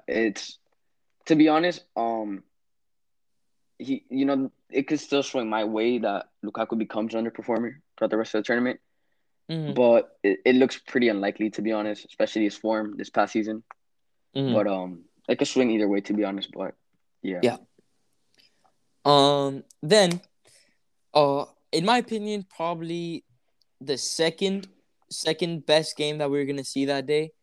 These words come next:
Speaker 2: or this,
Speaker 1: Yeah.
Speaker 2: this first match day, um, England versus Croatia, which, in my opinion, was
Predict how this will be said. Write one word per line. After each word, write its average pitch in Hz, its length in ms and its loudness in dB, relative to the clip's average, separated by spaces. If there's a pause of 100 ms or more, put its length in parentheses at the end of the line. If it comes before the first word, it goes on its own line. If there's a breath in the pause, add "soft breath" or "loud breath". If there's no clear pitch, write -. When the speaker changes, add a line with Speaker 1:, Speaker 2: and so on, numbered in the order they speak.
(160)
Speaker 2:
or 123 400 0
this, 127 300 4
Speaker 1:
Yeah. 113 120 4
Speaker 2:
this 127 200 -4
first 151 260 2
match 135 240 -2
day, 151 280 0 (500)
um, 131 340 -6
England 165 380 0
versus 143 320 0
Croatia, 143 680 0 (960 soft breath)
which, 139 540 2 (1400)
in 139 140 -4
my 139 140 0
opinion, 135 440 -4
was 123 300 -6